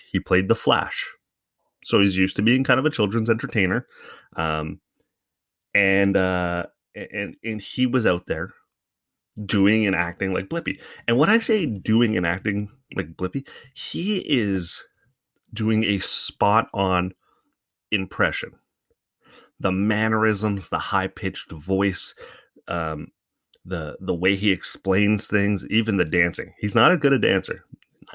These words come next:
Doesn't dance as well as the original Blippi. But everything else is really,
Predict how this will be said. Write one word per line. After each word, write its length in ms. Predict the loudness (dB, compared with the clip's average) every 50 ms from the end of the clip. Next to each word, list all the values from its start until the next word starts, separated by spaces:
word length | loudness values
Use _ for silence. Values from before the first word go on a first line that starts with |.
| -20 _ _ 0
Doesn't 260 | 2 2 4 2 4
dance 280 | 4 4 4 4 0 -4
as 80 | -2
well 140 | 0 2 2
as 100 | 0 0
the 80 | -2 -6
original 360 | -6 -6 -6 -8 -10 -10 -8
Blippi. 280 | -8 -8 -8 -10 -16 _ _ -20 -20 -20 _ _ _ _ _ _ _ _ _ _ _ _ _ _ -4
But 140 | -4 -2 0
everything 400 | 0 0 2 2 0 0 0 0
else 320 | 0 -2 -2 -4 -8 -10 -10
is 460 | -8 -8 -6 -6 -8 -8 -10 -12 -12 -16 _ _ _ _ _ _ _ _ _ _ _ _ _ _ _ -16
really, 1080 | -14 -12 -12 -8 -6 -2 0 0 2 2 0 2 4 4 4 4 4 2 -2 -4 -6